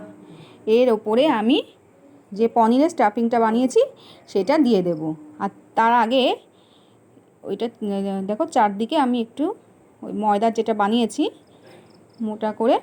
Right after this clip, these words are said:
তো সেটাই একটু, আহ, লাগিয়ে নিচ্ছি, যাতে খুলে না যায়, এই জন্যই এটা করে নেওয়া।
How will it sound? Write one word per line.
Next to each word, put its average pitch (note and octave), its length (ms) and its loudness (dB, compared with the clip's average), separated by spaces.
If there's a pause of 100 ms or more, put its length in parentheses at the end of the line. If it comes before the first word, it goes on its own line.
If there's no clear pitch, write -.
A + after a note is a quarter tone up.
(580)
তো - 120 -10
সেটাই A3+ 380 0
একটু, C#4+ 200 -2
আহ, G#3 280 2
লাগিয়ে G3 320 0
নিচ্ছি, F3 320 -8
যাতে G3+ 240 -4
খুলে E4 340 2
না G#3 200 2
যায়, E3 180 -6
এই F#3+ 140 -4
জন্যই C4 320 2
এটা C4+ 140 2
করে F#3+ 240 0
নেওয়া। F3 280 -4